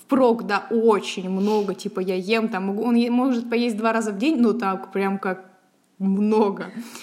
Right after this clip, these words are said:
Вот. А потом, когда я стала жить не с папой, а с бабушкой, э, бабушка очень люб-, как бы не то, что любит, а у нее,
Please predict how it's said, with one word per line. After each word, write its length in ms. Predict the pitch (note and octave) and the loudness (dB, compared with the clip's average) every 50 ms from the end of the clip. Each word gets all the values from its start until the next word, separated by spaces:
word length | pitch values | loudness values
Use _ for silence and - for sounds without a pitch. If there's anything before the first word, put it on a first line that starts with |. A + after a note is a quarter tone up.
| - - - - - D#4+ C#4+ A3+ | -18 -18 -18 -18 -14 -14 -8 -4
Вот. 440 | A#3+ A#3 A3+ A3+ A#3 A3 G#3 G3+ - - - - - - - | -2 -2 0 0 0 0 0 -2 -4 -8 -14 -20 -20 -10 -6
А 640 | - G#3+ G#3+ G#3+ G#3+ G#3+ G#3 G#3 G#3 G#3+ G#3+ G#3 G#3 - | -2 -2 0 0 2 2 2 2 0 0 -2 -4 -4 -6
потом, 220 | A3+ A3+ C#4 F4 | -4 -4 -4 -4
когда 180 | C#4+ - E4 D#4+ | -2 -4 -4 -4
я 60 | D#4 | -4
стала 260 | D#4 D4+ C#4+ C#4+ C#4+ | -4 -4 -2 -2 0
жить 180 | A#3+ C4+ C4 B3+ | 0 -2 -2 0
не 100 | C4 C4 | 0 -2
с 40 | A#3 | 0
папой, 300 | - C4+ C4 C4 B3+ A#3 | 0 -2 -2 -2 -2 -2
а 40 | A#3 | -2
с 40 | G#3+ | 0
бабушкой, 680 | - - A4 B4 A4 - - - C#4+ B3+ B3 - - - | 0 0 0 0 -4 -4 -4 -6 -4 -4 -4 -4 -4 -2
э, 640 | A3+ A3+ A3+ A3+ A3 A3+ A3 A3 A3 A3 G#3+ - G3+ G#3 | 0 0 2 2 2 2 2 2 0 0 -2 -4 -2 -2
бабушка 320 | B3 E4+ A4 - - E4 | -2 -2 -2 -2 -2 -4
очень 220 | D#4 D#4+ D4 C4+ | -2 0 2 2
люб-, 320 | A#3+ C4+ B3+ A#3+ - A#3+ A#3+ | 2 0 -2 -4 -6 -6 -6
как 180 | - A#3+ A3 | -4 -6 -4
бы 120 | G#3+ A#3+ A#3+ | 0 2 2
не 100 | B3 A3+ | 2 2
то, 80 | - | 0
что 180 | - - - E4+ | -4 -2 -2 0
любит, 280 | D4 D#4 A#3 A3+ A3+ A3 | 0 0 0 -2 -2 -2
а 40 | |
у 40 | G#3 | 0
нее, 260 | A3 A3+ C#4 F4 G4+ | 0 2 2 0 -2